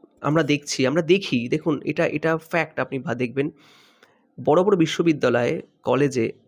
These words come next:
বা গবেষণারত যে সমস্ত ছেলেমেয়েরা, তারা বেশিরভাগই উঠে এসেছেন সামান্য জায়গা থেকে, গ্রামগঞ্জ থেকে, ইকোনমিক্যালি অনেক ডিপ্রাইভড জায়গা থেকে, এবং আমরা সম্প্রতি সময় খেলার ক্ষেত্রেও সেটা দেখি।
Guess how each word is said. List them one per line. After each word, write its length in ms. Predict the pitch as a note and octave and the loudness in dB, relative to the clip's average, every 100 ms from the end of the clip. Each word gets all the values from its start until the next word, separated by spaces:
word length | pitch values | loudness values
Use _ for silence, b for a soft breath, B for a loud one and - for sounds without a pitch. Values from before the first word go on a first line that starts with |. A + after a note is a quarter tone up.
| _ | _
বা 80 | - | -4
গবেষণারত 560 | C3+ C3 F3 - G#3+ G#3 | 0 2 4 4 4 4
যে 60 | |
সমস্ত 380 | F3 F3 F3 F3 | 0 0 0 0
ছেলেমেয়েরা, 460 | E3 D3+ D3+ A#2 G2 b b b b - | 2 4 4 2 -2 b b b b 0
তারা 120 | B3+ | 2
বেশিরভাগই 640 | B3+ D#3+ D#3+ A#3 A#3 B3 | 4 2 4 4 4 4
উঠে 280 | A3+ E3+ E3+ | 4 2 0
এসেছেন 420 | D3 C#3 - A#2+ A2 _ _ _ _ _ - | 0 -2 -6 -6 -6 _ _ _ _ _ -14
সামান্য 640 | - - C#3+ D#3+ E3 D#3 | -10 -2 0 4 4 4
জায়গা 300 | A2+ - G#2 | 2 -2 -4
থেকে, 260 | - - - _ _ B2 | -6 -12 -18 _ _ -6
গ্রামগঞ্জ 760 | C3+ B2+ C3 B2 A#2+ A#2+ B2 | 0 2 2 0 0 0 -2
থেকে, 380 | A#2 A#2 A#2 A2+ b b b b b - | -2 -6 -2 -2 b b b b b -8
ইকোনমিক্যালি 760 | - D3+ D#3+ D#3 D3+ D3+ C#3 | -2 0 4 4 4 4 2
অনেক 220 | C3+ C3+ | 2 2
ডিপ্রাইভড 460 | B2 C3+ - F3 E3 | 0 -2 2 2 4
জায়গা 280 | C#3 A#2+ A#2+ | 2 2 -2
থেকে, 340 | A#2+ A#2 A2+ - | -4 -6 -6 -8
এবং 240 | - C#3 B2+ | -2 0 2
আমরা 320 | B2+ C3+ B2+ | 0 0 -2
সম্প্রতি 440 | - B2 B2+ B2+ | -4 -10 -6 -8
সময় 220 | C3+ C3 C3 | -6 -4 -6
খেলার 320 | - A2+ B2+ | -4 -2 -2
ক্ষেত্রেও 320 | D#3 D3+ D#3 | -4 -2 -2
সেটা 180 | D3 C3+ | -2 -4
দেখি। 260 | A#2 - | -4 -10